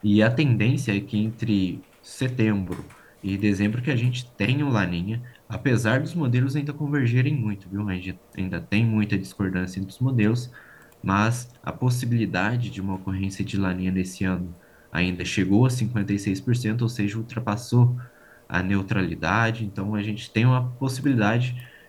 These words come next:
de atuação de La Niña, pelo menos no final desse ano, e também agregando, apegando um pouco ali a parte do verão de dois mil e vinte e seis. Mas o que que o La Niña causa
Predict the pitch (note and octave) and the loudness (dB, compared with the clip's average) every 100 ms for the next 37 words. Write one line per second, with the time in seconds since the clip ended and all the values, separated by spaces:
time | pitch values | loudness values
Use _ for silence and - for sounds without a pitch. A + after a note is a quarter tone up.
0 | _ B2 A#2+ B2 A#2+ - A#2 G#2+ A2 G#2 | _ -2 2 2 0 0 0 0 -2 -2
1 | G2+ G2 F#2+ G2 A#2+ A#2+ A2 G#2 B2+ D3 | -2 -2 -2 -2 -4 -2 -2 0 0 0
2 | C#3+ G#2+ G#2+ B2 - - _ - - A2 | 0 0 2 0 -4 -10 _ -8 0 0
3 | F#2+ A2 A2+ G#2+ A2 F2 F#2+ A2 G2 G#2 | 2 -2 -2 -2 -4 -2 -4 -4 -4 -2
4 | F#2+ G2+ G#2 - F#2+ F#2+ F#2 F#2 F2 E2+ | -2 -2 -4 -2 -4 -2 -2 -2 -2 0
5 | F2+ F#2+ - - - - - A2 G2 G#2+ | 0 -2 -8 -12 -20 -20 -10 -4 2 4
6 | F#2 G2 G#2+ G#2+ A2 G#2+ G#2+ G#2+ A2+ A#2 | 4 4 2 0 0 0 0 -2 -2 -4
7 | - F#2 D2+ - - _ _ - B2 B2 | -4 -4 -4 -6 -16 _ _ 4 4 6
8 | F3 F3 G3 G3 C#3+ D3 B2+ A#2 A#2+ B2 | 2 0 0 2 0 -2 -2 0 2 2
9 | G2 E2 | 0 -6